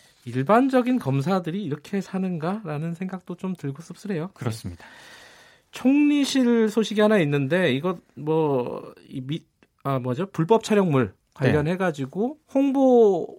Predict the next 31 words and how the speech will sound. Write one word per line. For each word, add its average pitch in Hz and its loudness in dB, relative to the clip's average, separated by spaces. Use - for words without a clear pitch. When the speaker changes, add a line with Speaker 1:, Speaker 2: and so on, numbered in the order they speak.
Speaker 1:
뭐 147 -4
뉴스를 175 0
하나 196 2
만드는데 143 0
그게 190 -4
문제가 143 -2
되고 113 -6
있다면서요? 110 -8
Speaker 2:
그렇습니다. 120 -2
국무총리실이 208 4
불법 254 4
촬영물 214 4
소비를 139 0
가볍게 226 2
묘-, 127 2
묘사하는 127 2
온라인 208 4
만화 139 2
콘텐츠를 202 0
만들었다가 113 -2
결국 139 -4
항의를 202 2
받고 139 -4
삭제를 160 -4
했는데요. 107 -2
Speaker 1:
네. 127 -2
Speaker 2:
이걸 220 2
공식 262 2
트위터 294 -2
계정에 156 0
올렸습니다. 107 -4